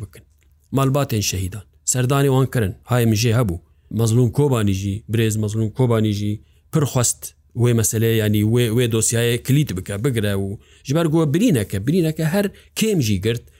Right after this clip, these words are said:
û xwîn jê tê û kêm girt û xwîn jê tê, divê ev birîn derman bibe, divê çarek jê re bê dîtin. E, piştî, e,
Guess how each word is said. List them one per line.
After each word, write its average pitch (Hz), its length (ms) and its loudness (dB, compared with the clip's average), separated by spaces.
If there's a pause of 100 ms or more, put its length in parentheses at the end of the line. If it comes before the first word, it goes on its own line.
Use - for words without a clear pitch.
(120)
û 139 100 0
xwîn 185 280 2
jê 107 260 2
tê 117 140 -6
û 139 80 -4 (120)
kêm 151 280 2
girt 113 200 -4
û - 140 -4
xwîn 165 180 2
jê 107 220 0
tê, 147 180 -4 (600)
divê 185 180 0 (100)
ev 123 300 -4
birîn 110 220 2
derman 92 380 -8
bibe, 98 140 -18
divê 131 560 -2 (640)
çarek 110 360 0
jê 101 180 0
re 101 60 -4
bê 95 220 -8
dîtin. - 260 -16 (1040)
E, 143 100 0
piştî, 226 380 -2
e, 170 640 0